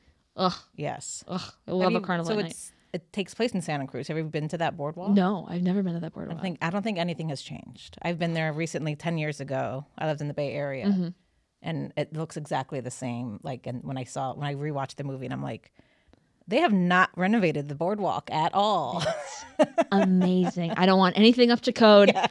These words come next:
Speaker 1: I want splinters everywhere. I
Speaker 2: Yes.
Speaker 1: want dirty, disgusting,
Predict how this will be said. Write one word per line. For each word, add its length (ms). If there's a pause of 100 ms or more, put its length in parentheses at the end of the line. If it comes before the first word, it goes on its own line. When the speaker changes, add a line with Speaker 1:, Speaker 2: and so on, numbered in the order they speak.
(120)
Speaker 1:
I 120
want 240
splinters 600
everywhere. 420
I 140
Speaker 2:
Yes. 120
Speaker 1:
want 320 (440)
dirty, 580
disgusting, 840